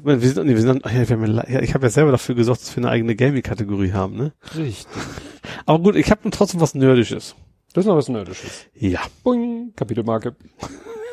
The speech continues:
Speaker 1: Also, äh, Chrome, springe ich mal eben kurz, ähm, wird demnächst Mixed Content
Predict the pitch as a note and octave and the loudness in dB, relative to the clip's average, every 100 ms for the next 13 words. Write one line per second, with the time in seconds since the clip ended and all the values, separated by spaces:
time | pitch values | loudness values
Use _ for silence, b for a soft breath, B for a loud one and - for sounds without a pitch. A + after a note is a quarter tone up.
0 | A4 C5+ - B B B B - G3+ G#3 | -16 -20 -20 B B B B -2 2 2
1 | B2 G2+ - _ _ _ _ - B2 - | 2 -4 -6 _ _ _ _ 0 0 0
2 | - A#3+ C3 F#2+ _ - - - - - | 2 2 2 -2 _ -20 -18 -16 -16 -6
3 | B2+ A2 A2 A2 - C#3 - - b b | -4 0 0 -2 -2 -4 -4 -12 b b
4 | b b b _ _ - C#3+ C#3 C#3+ C#3+ | b b b _ _ 2 4 6 4 -4
5 | _ _ _ _ _ _ D#3+ F#3+ F3+ E3+ | _ _ _ _ _ _ 0 0 0 -2
6 | E3 G3+ - - G#3+ A#3 B2 | -2 -4 -4 -4 -4 0 -2